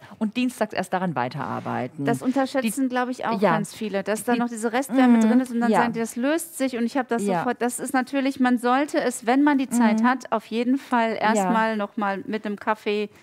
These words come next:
Speaker 2: in
Speaker 1: Mhm.
Speaker 2: Ruhe lassen.
Speaker 1: Die Teile müssen sich ausruhen
Speaker 2: Ja.
Speaker 1: und auskühlen.
Speaker 2: Mhm.
Speaker 1: Ne, und es, ähm, geht ja auch darum, dass man einfach auch rationell und methodisch in seiner Arbeit vorgeht. Und in der Zeit kann ich ja dann was anderes machen. Dann kann ich schon mein Futter schneiden in der Zeit oder die Nähmaschine vorbereiten.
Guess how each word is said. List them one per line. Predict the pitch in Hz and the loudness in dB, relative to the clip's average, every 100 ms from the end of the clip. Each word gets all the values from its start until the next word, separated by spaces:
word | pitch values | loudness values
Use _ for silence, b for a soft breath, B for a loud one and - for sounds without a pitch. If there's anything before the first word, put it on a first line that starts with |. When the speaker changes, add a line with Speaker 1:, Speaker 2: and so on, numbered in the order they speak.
| b | b
Speaker 2:
in | 220 | 0
Speaker 1:
Mhm. | 302 | 2
Speaker 2:
Ruhe | 370 | 0
lassen. | 175 170 - 175 | -2 -6 -10 -10
Speaker 1:
Die | 226 | -8
Teile | - 233 254 | -2 0 2
müssen | 247 294 - | 0 -4 -6
sich | 254 - | -8 -4
ausruhen | 208 285 - - 247 | -2 -2 -6 -6 0
Speaker 2:
Ja. | 226 214 | 2 2
Speaker 1:
und | |
auskühlen. | 185 220 214 - 180 165 131 127 | 0 0 -6 -6 -2 0 0 -2
Speaker 2:
Mhm. | 214 202 214 B B | -6 -6 -10 B B
Speaker 1:
Ne, | 277 | 0
und | 339 247 | 0 -2
es, | 247 - | -4 0
ähm, | 240 220 | 2 2
geht | 202 - | -2 -2
ja | - | -2
auch | |
darum, | - 247 247 254 | 0 0 0 -2
dass | 247 | 0
man | 233 214 | -2 -2
einfach | 220 226 | -4 -2
auch | - 202 208 | 0 0 0
rationell | 208 - 202 220 | -4 -2 0 0
und | 269 | 0
methodisch | 220 196 269 311 349 | -2 -2 -2 -2 -4
in | - 285 | -4 -2
seiner | 277 277 277 - | 0 0 0 0
Arbeit | 254 262 254 | 0 -2 -4
vorgeht. | - 254 254 277 - B B B | -2 0 0 -4 -6 B B B
Und | 220 | -2
in | 220 | 2
der | 233 | 0
Zeit | 233 226 - | 0 -4 -2
kann | 214 | -4
ich | 208 | -2
ja | |
dann | 202 196 | -2 -2
was | 196 | -4
anderes | - 156 151 143 | -4 -6 -6 -6
machen. | 131 127 131 143 | -2 -2 -2 -6
Dann | 151 | -4
kann | 156 196 | -4 -4
ich | 196 | -4
schon | 180 | -4
mein | 165 | -4
Futter | 302 294 | -2 -2
schneiden | 277 - 240 240 | -2 0 0 0
in | 220 | -2
der | 214 214 | 0 -2
Zeit | - 196 196 | 0 0 0
oder | 170 170 | -2 -6
die | 180 | -4
Nähmaschine | 233 240 233 214 220 | 0 0 -2 -4 -4
vorbereiten. | 220 208 202 196 190 196 - 180 | 0 0 0 0 0 -2 -4 -8